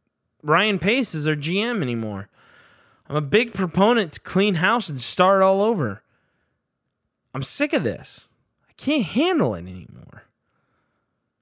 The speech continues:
I've said it a million times. Just angry that we're wasting such a good defense,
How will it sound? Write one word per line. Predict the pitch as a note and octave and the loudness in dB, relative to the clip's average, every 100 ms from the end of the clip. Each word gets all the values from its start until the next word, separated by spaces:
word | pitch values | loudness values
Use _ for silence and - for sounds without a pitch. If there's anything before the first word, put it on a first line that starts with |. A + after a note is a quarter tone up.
| _ _ _ _ _ _ _ | _ _ _ _ _ _ _
I've | - | -6
said | - A#3 | 0 2
it | B3 | 4
a | G3 | 4
million | F#3 A#3+ D4 C4+ | 4 4 2 0
times. | A3+ G#3 D#3+ G#2 E2+ F#2+ - - _ _ _ _ _ _ _ _ _ _ _ _ _ _ _ _ _ _ _ _ - | 0 0 2 0 -6 -16 -20 -20 _ _ _ _ _ _ _ _ _ _ _ _ _ _ _ _ _ _ _ _ -6
Just | G#3 F#3 - | -4 -4 0
angry | E3+ G3 F#3 E3 | 2 2 2 0
that | D3 C3 | 0 -2
we're | C3 | 0
wasting | C3+ D3+ C#3+ C3+ B2+ | 0 0 -2 -8 -10
such | - C#3 B2 | -6 -6 -6
a | A#2+ | -6
good | A#2 A2 | -6 -6
defense, | G#2 G2 - F#2+ F#2+ - | -8 -10 -10 -10 -12 -18